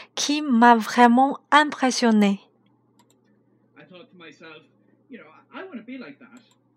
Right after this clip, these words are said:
Speaker 1: J'ai pensé, je veux être comme lui.
Speaker 2: But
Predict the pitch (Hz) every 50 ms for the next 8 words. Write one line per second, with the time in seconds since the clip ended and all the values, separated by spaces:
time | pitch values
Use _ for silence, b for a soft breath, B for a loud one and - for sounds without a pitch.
0 | _ b b b b b b b b b b b b b b b b b b -
1 | 214 226 214 - 226 220 220 208 - - 269 285 302 b b b b b 226 202
2 | 247 247 233 262 302 311 - - 262 254 254 - - - _ - 247 254 254 247
3 | 226 233 226 220 - _ _ _ _ _ _ _ _ _ _ _ _ _ _ _
4 | _ _ _ _ _ _ _ _ _ _ _ _ _ _ _ _ _ _ _ _
5 | _ _ _ _ _ _ _ _ _ _ _ _ _ _ _ _ _ _ _ _
6 | - _ _ _ _ _ _ _ _ _ _ -